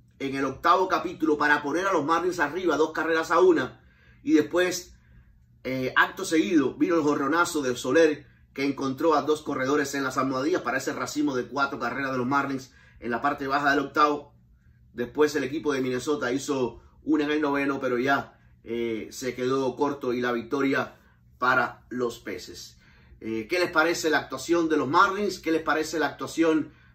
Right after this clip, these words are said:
de Jorge Soler? Los Marlins con tres victorias y cuatro derrotas se llevan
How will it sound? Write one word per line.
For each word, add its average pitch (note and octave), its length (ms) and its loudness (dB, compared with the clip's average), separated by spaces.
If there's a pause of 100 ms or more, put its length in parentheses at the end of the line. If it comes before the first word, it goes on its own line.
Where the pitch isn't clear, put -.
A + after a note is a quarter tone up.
de B2+ 100 -4
Jorge D3+ 340 2
Soler? F3+ 540 0 (420)
Los A#2+ 280 -4
Marlins D#3+ 400 2
con B2+ 180 -6
tres D3+ 160 -2
victorias D3+ 560 0
y B2+ 340 -6 (140)
cuatro D3+ 400 0
derrotas F3 540 0
se B2+ 100 -4
llevan D3+ 420 0